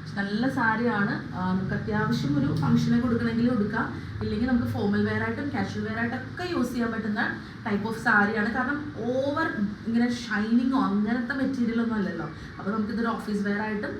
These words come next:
പെർഫെക്റ്റ് ആയിട്ട് നമുക്ക് യൂസ് ചെയ്യാൻ പറ്റും കേട്ടോ. അപ്പോൾ ഇഷ്ടപ്പെട്ടാൽ സ്ക്രീൻഷോട്ട് എടുത്തോളൂ. ഫസ്റ്റത്തെ കളർ ഇതാണ് കേട്ടോ, black and blue ആണ്. ഇഷ്ടപ്പെട്ട സ്ക്രീൻഷോട്ട് എടുത്തോളൂ. ഇനി ഞാൻ കളേഴ്സ് just one by one ആയിട്ട് കാണിച്ചു പോവാം കേട്ടോ.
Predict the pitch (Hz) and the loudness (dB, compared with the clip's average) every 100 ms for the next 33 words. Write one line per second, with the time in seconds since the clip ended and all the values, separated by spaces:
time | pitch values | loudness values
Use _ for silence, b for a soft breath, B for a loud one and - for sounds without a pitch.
0 | - 190 190 - 208 - 240 226 254 226 | -6 -2 -2 -2 -8 -2 -2 0 0 0
1 | 214 226 202 196 185 175 175 247 185 B | 2 2 2 2 -2 -4 -4 -6 -6 B
2 | B B 185 233 233 - 233 240 233 262 | B B -2 0 0 0 -2 0 0 0
3 | - 220 208 214 214 208 240 277 220 196 | 0 0 0 0 0 0 -2 -2 -2 -2
4 | - 233 247 233 226 196 180 240 - 185 | -2 -4 0 2 2 2 2 0 0 2
5 | 185 185 - 233 202 185 180 180 - - | 2 2 0 2 6 6 6 4 2 -2
6 | - 190 180 214 - 185 170 185 175 - | -2 -2 -2 -4 -2 -2 -2 -4 -6 -4
7 | 160 117 B B B - 302 330 269 220 | -4 -4 B B B -4 0 2 4 4
8 | 240 226 226 185 247 202 190 202 202 202 | 2 2 0 0 0 2 2 2 2 2
9 | 190 220 180 170 - 160 151 - | 0 0 -2 -4 -6 -6 -4 -2